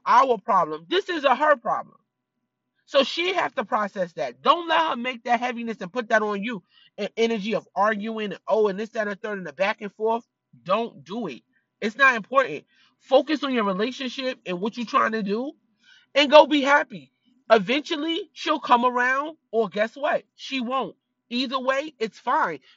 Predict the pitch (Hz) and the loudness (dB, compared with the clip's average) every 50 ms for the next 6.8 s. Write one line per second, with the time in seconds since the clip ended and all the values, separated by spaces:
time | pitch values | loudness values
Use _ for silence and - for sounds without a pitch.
0 | _ - 233 - 294 262 - - 320 320 302 320 320 285 285 285 277 269 277 247 | _ -6 2 4 4 4 4 0 -2 -2 0 0 0 0 0 -2 -2 -2 -2 -4
1 | 262 262 - 302 285 254 262 240 220 - 202 185 180 247 294 294 294 294 269 285 | -4 -6 -6 -6 -6 -4 -4 -6 0 0 0 2 2 0 2 2 2 2 2 0
2 | 262 240 - 269 254 240 240 233 240 254 262 247 220 202 - - - - _ _ | -2 -2 -2 -2 -2 0 0 0 0 0 0 0 -2 -2 -6 -14 -20 -20 _ _
3 | - 180 240 262 254 254 247 240 254 240 233 247 247 233 226 220 196 190 - _ | -2 2 2 4 4 4 2 0 -2 -4 -2 -2 0 -2 -2 -2 -4 -8 -10 _
4 | - 233 240 240 233 240 226 - _ _ _ 220 220 185 175 214 233 247 - 269 | -2 0 0 2 0 -2 -6 -10 _ _ _ -4 -2 -2 -2 -2 -2 -4 -4 -6
5 | 208 180 175 165 190 220 - _ _ _ _ _ _ 269 277 262 294 285 269 285 | -6 -6 -6 -8 -8 -10 -14 _ _ _ _ _ _ 0 0 2 0 -2 -2 -2
6 | 277 269 277 269 254 - - 294 320 370 - - 175 127 - | 0 0 0 -2 -2 -4 -4 -6 -8 -6 -8 -8 -8 -10 -10